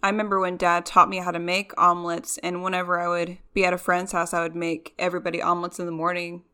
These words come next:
and they'd be so impressed. I'm like, "It's just what my dad taught me," you know. <laughs> But one of my favorite,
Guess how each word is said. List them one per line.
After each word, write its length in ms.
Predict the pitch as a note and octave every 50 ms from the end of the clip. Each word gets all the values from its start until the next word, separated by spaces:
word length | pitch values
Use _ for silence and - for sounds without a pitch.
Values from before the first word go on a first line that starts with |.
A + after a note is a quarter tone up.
| _ -
and 120 | F3 F3+
they'd 140 | F3+ F3 E3+ -
be 100 | F3 E3+
so 220 | - - F#3 E3+
impressed. 420 | E3 E3+ - - F3 F3 F3 - F#3
I'm 120 | F3+ F3+
like, 160 | F#3+ G3 - -
"It's 160 | G#4 G#4+ -
just 120 | G4 F#4 -
what 120 | F4 C#4+
my 140 | B3+ A#3+ A3+
dad 260 | A3 G#3+ G3 F#3+ E3+ D3
taught 220 | - F#3+ F#3 F#3+
me," 120 | F#3+ F#3+ G3 G3+
you 60 | G3+
know. 220 | G3 F#3+ F#3 F#3 -
<laughs> 60 | _ _ - - - - - - - - _ _ -
But 220 | - A3 G#3+ G3
one 140 | A3 A#3+ C4
of 40 | C4+
my 140 | B3+ A3+ A3
favorite, 760 | A3+ - - G3+ G#3 A3 G#3+ G#3+ G#3 G3 F#3+ F3 - -